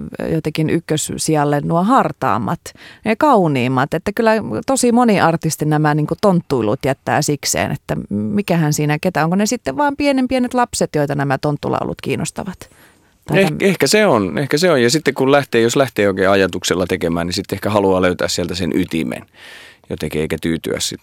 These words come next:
Speaker 2: niinku semmoiseen hassutteluun. Ja sitten kuitenkin si-, sille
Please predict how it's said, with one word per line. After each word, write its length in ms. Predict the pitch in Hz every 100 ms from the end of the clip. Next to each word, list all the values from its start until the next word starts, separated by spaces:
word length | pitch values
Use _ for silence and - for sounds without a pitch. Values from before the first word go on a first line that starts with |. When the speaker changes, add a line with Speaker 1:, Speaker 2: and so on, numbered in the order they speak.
| -
Speaker 2:
niinku 180 | 85 -
semmoiseen 420 | - 90 90 87
hassutteluun. 720 | 95 - 85 - 80 69 - - _ -
Ja 80 | 101
sitten 260 | 113 113
kuitenkin 340 | 113 107 101 101
si-, 260 | 104 78
sille 340 | 107 104 98